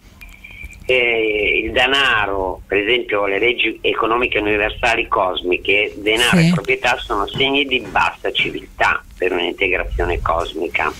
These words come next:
Speaker 2: Quindi noi siamo arretrati?
Speaker 1: Eh sì, parecchio anche.
Speaker 2: Parecchio.
Speaker 1: Purtroppo sì, perché, ehm, abbiamo le differenze, ehm, create anche dalla questione della pelle.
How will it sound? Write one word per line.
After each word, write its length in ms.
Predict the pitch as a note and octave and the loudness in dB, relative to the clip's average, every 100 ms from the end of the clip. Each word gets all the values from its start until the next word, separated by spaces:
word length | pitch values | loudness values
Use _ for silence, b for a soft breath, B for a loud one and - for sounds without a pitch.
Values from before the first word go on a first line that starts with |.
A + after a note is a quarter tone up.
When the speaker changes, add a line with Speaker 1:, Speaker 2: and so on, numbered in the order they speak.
| - - | -10 0
Speaker 2:
Quindi 220 | B3+ B3+ | 2 4
noi 120 | C4+ | 4
siamo 220 | C4+ A3+ | 4 4
arretrati? 880 | G3 F#3 F3 A3 G3 C#3+ - F#3 F3 - - - - - - - - B B B B - - | 4 4 2 2 4 2 4 4 4 0 -10 -12 -6 -6 -6 -14 -16 B B B B -20 -4
Speaker 1:
Eh 240 | C3+ B2+ - | 0 0 -2
sì, 160 | A#2 A2+ | 0 0
parecchio 520 | - F#2 F#2+ - F#2 F2 | 0 0 0 -2 -2 2
anche. 540 | E2 E2 - F#2 - - - - | 0 0 -2 -4 -4 -10 -10 2
Speaker 2:
Parecchio. 720 | G3 F3+ E3 - - G3 F3+ | 4 6 4 0 0 4 4
Speaker 1:
Purtroppo 360 | D#3 F3 - G#2+ - | 4 0 -2 -4 -4
sì, 200 | - A#2 - | -4 -6 -2
perché, 720 | G#2+ - - A2+ G#2+ G#2 B B B B | -2 -2 0 2 2 -2 B B B B
ehm, 460 | A2+ B2 A#2+ A#2 A#2+ | 2 4 4 2 0
abbiamo 340 | - B2+ D3+ D3 | -2 0 2 2
le 140 | C3+ | 0
differenze, 1080 | C3+ C#3 - D3 C#3+ D#3 D3+ - D3+ C3+ B2+ B B B | 0 -2 0 2 2 0 -2 0 2 2 0 B B B
ehm, 840 | C3 B2+ A#2+ A#2+ A#2 A2+ A2 A2 - | 0 2 2 0 -2 -2 0 0 0
create 520 | - C#3 C#3 D3+ C3 | 2 4 2 2 0
anche 340 | C3 C#3+ C#3 | 0 0 0
dalla 260 | B2 B2 A#2 | 2 2 0
questione 340 | - - A#2+ | -4 -2 0
della 180 | G2 F#2+ | 2 0
pelle. 600 | - C3+ F#2 F#2 F2+ E2+ | 2 0 2 0 0 -4